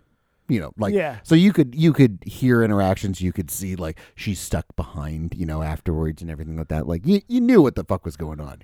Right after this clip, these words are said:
Speaker 1: you know?
Speaker 2: Uh, this is my ticket out.
Speaker 1: This is my
Speaker 2: <laughs> This
Speaker 1: ticket.
Speaker 2: one
Speaker 1: Yeah,
Speaker 2: horse
Speaker 1: like,
Speaker 2: town.
Speaker 1: look,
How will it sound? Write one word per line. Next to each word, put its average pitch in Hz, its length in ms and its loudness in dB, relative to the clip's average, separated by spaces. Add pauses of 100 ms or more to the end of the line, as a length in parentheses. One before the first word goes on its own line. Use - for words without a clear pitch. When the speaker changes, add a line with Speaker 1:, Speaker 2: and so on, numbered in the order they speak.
(120)
Speaker 1:
you - 80 -10
know? 57 120 -12
Speaker 2:
Uh, 285 200 -6 (180)
this 190 240 2
is 196 80 -2
my 208 200 4
ticket 208 360 2
out. 202 400 8
Speaker 1:
This 139 240 6
is 170 60 4
my 143 120 6
Speaker 2:
<laughs> - 60 2
This 151 100 4
Speaker 1:
ticket. 135 140 0
Speaker 2:
one - 120 4
Speaker 1:
Yeah, - 80 6
Speaker 2:
horse 127 260 2
Speaker 1:
like, 107 140 2
Speaker 2:
town. 131 520 -6
Speaker 1:
look, 92 220 2